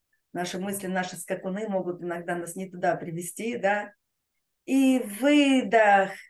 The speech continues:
Счастье, радость, всё. И делимся, делимся, представляем, что всему, всему миру мы дарим любовь, дарим радость. Хорошо, молодцы. И правило нашего смеха.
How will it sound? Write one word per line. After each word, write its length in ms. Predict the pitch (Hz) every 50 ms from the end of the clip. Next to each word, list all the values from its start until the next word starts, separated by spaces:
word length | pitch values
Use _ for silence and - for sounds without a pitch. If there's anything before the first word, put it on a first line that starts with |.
| _ _ _
Счастье, 960 | - - - - 226 226 233 226 220 214 208 - - _ 220 208 208 208 208
радость, 800 | 214 220 240 247 240 233 220 208 196 190 202 196 202 202 - -
всё. 540 | - - - 233 247 247 247 247 226 208 - - - - - - _
И 160 | - 214 208 185
делимся, 720 | 185 226 247 240 233 226 214 196 190 185 - - 202 196
делимся, 560 | 185 185 233 254 262 247 240 233 226 - 208
представляем, 580 | 190 190 196 196 - 208 196 208 226 233 233 226
что 160 | - - 190
всему, 480 | 190 - - 220 220 233 233 214 185 - - - - _
всему 340 | - - 240 233 233 233 214
миру 460 | 220 226 247 254 247 240 226 208 202
мы 140 | 202 190 185
дарим 420 | 180 214 220 214 208 202 190 190
любовь, 540 | 196 214 202 190 202 214 214 208 196 185 -
дарим 420 | - - 202 214 208 214 214 196 185
радость. 760 | 180 202 214 214 208 196 190 180 160 165 185 262 - - _ - - - - - - - _
Хорошо, 540 | - 226 220 220 220 220 - 220 214 196 190
молодцы. 640 | 185 185 190 180 175 170 - - 247 285 320 320 - - - - _ -
И 220 | 233 247 254 247
правило 580 | - - 233 254 269 269 262 240 233 226 220 214
нашего 440 | 220 233 240 233 233 240 220 208 202
смеха. 640 | 208 - 233 226 214 202 208 - 277 262 294 294